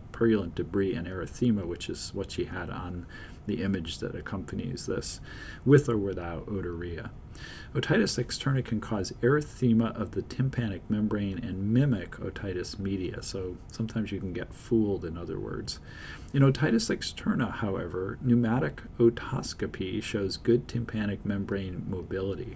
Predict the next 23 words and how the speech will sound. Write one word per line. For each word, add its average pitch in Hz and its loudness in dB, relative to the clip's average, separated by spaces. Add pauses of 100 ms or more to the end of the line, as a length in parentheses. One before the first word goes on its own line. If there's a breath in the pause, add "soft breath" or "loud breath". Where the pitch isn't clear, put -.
(160)
Remember 104 2
that 101 -2
thing 107 2
you 95 2
learned 98 -2
to - -4
do 98 -2
during 90 -4
pediatrics? - -4
<laughs> - -18 (680 loud breath)
So 113 4
if 104 2
you 117 8
have 113 2
good 127 6
tympanic 101 0
membrane 92 -2
mobility, 90 0
that's 85 -8
not 95 -6
consistent, - -6 (220)
um, 82 -8 (240)
with 95 -2